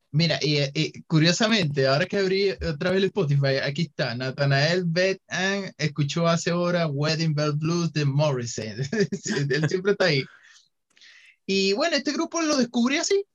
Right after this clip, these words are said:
simplemente de esa manera, pa-, pa-, creo que cumplió bien su funcionalidad que tiene Spotify de ver la actividad de sus amigos para ver qué están escuchando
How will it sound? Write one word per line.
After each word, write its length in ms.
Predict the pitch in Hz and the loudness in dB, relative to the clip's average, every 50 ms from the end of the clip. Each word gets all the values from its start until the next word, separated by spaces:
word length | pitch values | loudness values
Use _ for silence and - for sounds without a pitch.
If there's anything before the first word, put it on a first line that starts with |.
| _ | _
simplemente 640 | - - 262 240 226 277 302 294 311 302 - 339 - - _ _ _ _ _ _ | -8 -4 -2 -2 0 0 -2 -2 -4 -4 -4 -6 -10 -10 _ _ _ _ _ _
de 220 | - 160 175 202 | -12 -6 -4 -2
esa 180 | 214 208 277 262 | -2 -2 -2 -4
manera, 400 | 254 254 247 269 277 247 214 175 | -4 -2 -2 -2 0 0 -2 0
pa-, 320 | 170 180 165 165 - - | 0 0 2 2 0 0
pa-, 240 | - 175 160 160 - - _ _ _ _ | 0 0 0 0 -2 -4 _ _ _ _
creo 220 | - 190 190 196 196 | -2 0 0 0 2
que 460 | 233 233 233 226 214 - - 170 156 | 0 0 0 0 -2 -2 -4 -6 -2
cumplió 460 | - 190 170 143 170 170 175 180 185 | -2 0 0 0 0 2 2 2 2
bien 240 | 185 202 202 202 196 | 2 2 0 0 0
su 180 | - 233 220 180 | -2 -2 -2 -2
funcionalidad 1200 | 208 196 175 - 190 165 151 147 143 143 139 143 147 156 165 165 165 170 160 165 160 147 143 143 | -2 -2 -2 -2 -2 -4 -4 -2 -2 0 0 0 0 0 -2 -2 -2 -2 -2 -4 -4 -4 -4 -6
que 120 | 143 143 | -6 -6
tiene 840 | 143 139 139 135 143 151 156 151 147 139 131 120 120 110 107 113 120 - | -4 -4 -2 -2 -2 -2 -2 -2 -2 -2 -2 -2 -4 -6 -6 -8 -8 -8
Spotify 600 | - 139 143 - 143 143 147 147 143 156 151 160 | -6 -6 -2 0 2 2 2 2 0 0 0 0
de 100 | 147 123 | 0 0
ver 120 | 113 113 | 0 0
la 80 | 117 131 | 0 -2
actividad 380 | 139 - - 135 117 107 110 113 | -2 -2 -2 -2 0 0 0 0
de 120 | 131 135 | 0 0
sus 160 | 143 147 135 127 | 0 -2 -2 -2
amigos 320 | 117 123 127 135 147 143 | -2 -4 -4 -2 -2 -2
para 120 | 123 113 | -2 -2
ver 140 | 113 117 117 | -4 -4 -4
qué 100 | - 135 | -4 -6
están 240 | 139 - 147 147 147 | -4 0 0 2 2
escuchando 540 | 147 143 143 139 143 147 143 156 160 190 | 2 0 -2 -2 0 0 0 0 0 -4